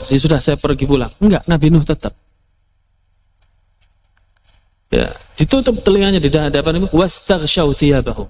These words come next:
Kemudian ditutupkan bajunya di wajahnya. Bayangkan, kurang ajarnya kaumnya Nabi Nuh. Sampai-sampai me-, Nabi Nuh mengatakan, "Anni maghlubun fantasir."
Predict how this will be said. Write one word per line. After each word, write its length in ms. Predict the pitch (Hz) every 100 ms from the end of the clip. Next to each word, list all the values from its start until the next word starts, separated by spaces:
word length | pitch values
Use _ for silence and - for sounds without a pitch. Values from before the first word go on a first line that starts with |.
| -
Kemudian 400 | 151 160 160 139
ditutupkan 560 | 135 180 196 175 160
bajunya 400 | 135 123 139 147
di 160 | 139 185 - _ _ _ _ _ _ _
wajahnya. 720 | 127 110 120 104 110 - - _ _ _ _ -
Bayangkan, 400 | 113 120 - - -
kurang 320 | 131 123 123
ajarnya 480 | 117 113 135 127 123
kaumnya 400 | 120 127 147 175 - - _ _
Nabi 320 | 131 123 123 147
Nuh. 160 | 131 104 - _ _ _ _ _ _ _ _ _
Sampai-sampai 640 | - 175 160 143 185 180 175
me-, 240 | 170 160
Nabi 320 | 175 175 175
Nuh 60 | 170 170
mengatakan, 400 | 160 156 147 143
"Anni 400 | 190 190 175 170
maghlubun 640 | 156 131 156 208 160 156
fantasir." 480 | 151 147 143 127 113